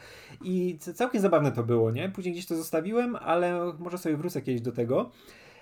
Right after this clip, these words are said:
E, i ostatni jest Attack on the Titan i to jest rzecz, której og-, obejrzałem pierwszy sezon, z Ulą zresztą oglądaliśmy, lata temu.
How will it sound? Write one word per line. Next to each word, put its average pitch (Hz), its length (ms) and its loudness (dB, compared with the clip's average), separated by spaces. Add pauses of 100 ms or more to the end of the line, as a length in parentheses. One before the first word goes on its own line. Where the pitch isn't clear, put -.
(120)
E, 143 160 6 (120)
i 202 500 2
ostatni 202 440 0
jest 180 260 2 (180)
Attack 156 300 -2
on 165 500 -2
the 156 200 2
Titan 196 320 0
i 170 720 -2 (160)
to 180 120 4
jest 175 160 6
rzecz, 185 180 4
której 165 220 4
og-, 160 260 0
obejrzałem 170 360 2
pierwszy 185 220 -2
sezon, 143 300 0
z 147 60 -12
Ulą 151 220 0
zresztą 139 260 -4
oglądaliśmy, 131 680 0
lata 147 240 2
temu. 151 420 2